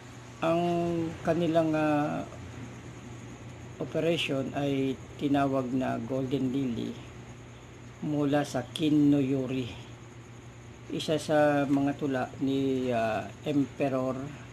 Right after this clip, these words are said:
Hirohito. Ang kanilang operasyon ay isang sistematikong pagkamkam ng kayamanan mula sa pagnanakaw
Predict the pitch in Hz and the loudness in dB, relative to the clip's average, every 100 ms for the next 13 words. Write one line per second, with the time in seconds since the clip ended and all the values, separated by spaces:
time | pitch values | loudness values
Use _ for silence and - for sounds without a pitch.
0 | - - 139 120 131 131 - - - - | -14 -8 -6 -4 -4 -6 -8 -12 -14 -14
1 | - - - - - - - - - - | -14 -14 -14 -14 -14 -14 -14 -14 -16 -16
2 | - - 180 180 190 196 196 175 175 160 | -16 -8 -4 0 2 2 2 2 0 0
3 | 151 156 147 139 151 131 - 139 - 131 | 0 2 2 2 -2 -4 -6 -8 -4 0
4 | 135 139 147 - 147 156 - 135 120 131 | 0 -2 -6 -4 -4 -4 -4 -4 -2 -2
5 | 117 - - 151 92 - - - - 127 | -2 -4 -2 0 0 -4 -10 -12 -8 -6
6 | 123 127 123 120 143 156 165 175 143 135 | -4 -2 -2 0 2 2 0 0 0 0
7 | 131 123 127 - 120 107 123 131 131 139 | 0 -2 -8 -8 -8 -4 -2 0 0 -2
8 | - 151 | -4 -4